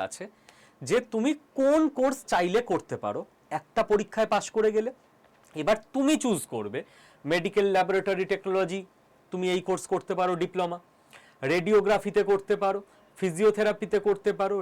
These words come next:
রেডিও থেরাপিউটিক টেকনোলজিতে করতে পারো, অপটিমেট্রিতে করতে পারো, নিউরো ইলেকট্রোফিজিওলজিতে করতে পারো, পারফিউশন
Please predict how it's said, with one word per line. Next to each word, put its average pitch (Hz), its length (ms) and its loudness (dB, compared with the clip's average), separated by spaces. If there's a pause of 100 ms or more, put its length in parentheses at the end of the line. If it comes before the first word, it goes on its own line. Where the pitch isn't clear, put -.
রেডিও 165 280 2 (120)
থেরাপিউটিক 208 580 -2 (100)
টেকনোলজিতে 202 600 0
করতে 202 300 0
পারো, 202 140 0 (160)
অপটিমেট্রিতে 214 720 -2
করতে 202 340 0
পারো, 208 160 2 (360)
নিউরো 202 260 4 (100)
ইলেকট্রোফিজিওলজিতে 208 1000 0
করতে 196 300 -2
পারো, 202 120 0 (120)
পারফিউশন 208 520 0